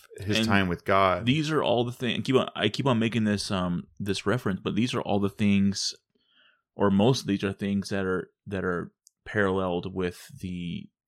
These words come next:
Speaker 2: Egyptian Thoth. You know, medicine, healing, l-, lang-, learning, language. Um, he, he's the one that, I mean, he, he's the one that taught them those things and brought them to the people.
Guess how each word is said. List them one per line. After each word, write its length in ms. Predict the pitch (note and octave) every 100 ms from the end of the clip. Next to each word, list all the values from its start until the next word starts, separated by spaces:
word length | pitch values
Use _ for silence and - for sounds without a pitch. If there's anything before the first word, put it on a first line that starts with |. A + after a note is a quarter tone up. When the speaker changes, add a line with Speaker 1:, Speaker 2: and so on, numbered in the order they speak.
| _ -
Speaker 2:
Egyptian 560 | F#2+ - F#2 - F2+
Thoth. 480 | F2 F#2+ F#2+ - - _ _ _ _ _ _ _ _
You 100 | -
know, 280 | F#2 E2+ F2+ _ _ - _ _ -
medicine, 800 | F#2 F#2 F#2+ - F#2+ F#2 F#2 F2+ _
healing, 720 | _ - F#2+ F#2+ F#2 F#2 F#2 - _ _ _ _ _
l-, 140 | F#2+ -
lang-, 460 | - F#2 G2 F#2+ - -
learning, 680 | F#2+ G2+ G2+ G2 G2 F#2+ F2
language. 800 | F2+ F#2 F#2+ F#2 F#2 - - _ _ _ _ _ _ _ _
Um, 420 | F#2 E2+ D#2 D#2 - _ _ _ - -
he, 280 | G#2 G#2
he's 220 | F2+ G#2+ -
the 80 |
one 140 | G#2 F#2+
that, 180 | F2+ - _ _ _ _
I 80 | G2+
mean, 140 | G#2+
he, 240 | G2+ A#2+ -
he's 160 | G#2 G#2+
the 80 | G#2+
one 80 | G#2
that 160 | F#2
taught 300 | - A2 -
them 200 | G2+ F#2
those 200 | F#2 F#2
things 280 | - F#2+ F#2+
and 100 | F#2
brought 340 | F2 F#2 E2+
them 320 | G2 F2+ E2+ - _ _ _ _ _ _ _ _ _
to 160 | - G2
the 100 | E2
people. 560 | - G#2+ G#2+ - -